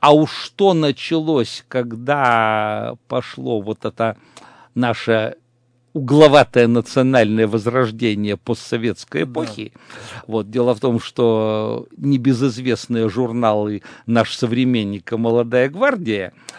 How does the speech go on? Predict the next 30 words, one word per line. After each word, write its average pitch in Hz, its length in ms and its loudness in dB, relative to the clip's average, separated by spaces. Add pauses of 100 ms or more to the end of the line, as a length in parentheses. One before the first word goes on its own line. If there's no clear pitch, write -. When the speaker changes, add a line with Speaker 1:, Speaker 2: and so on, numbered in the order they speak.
(600)
Speaker 1:
вот 123 340 -2 (340)
ведь - 520 -10
человек 151 640 0
напис-, 135 520 -8
создал 117 640 -2
скульптуру 123 680 -4
Христа, - 680 -6 (240)
с-, - 360 -20
хрис-, - 400 -18
э, 131 220 -10
х-, - 140 -16
э, 127 500 -8
человек 147 260 -8
создал 123 500 -2
скульптуру, 127 840 -6 (380)
там, 107 160 -6
Марии 135 420 4
Магдалины 120 840 0
и 113 100 -8
так 127 300 -6
далее. 117 260 -2
Ну, 170 180 -2
живи 240 380 0
и 233 40 8
радуйся. 147 680 4
Speaker 2:
Да. 123 320 -6 (100)
Speaker 1:
А 135 140 6
при 170 200 4
этом 196 340 4
создал 165 600 0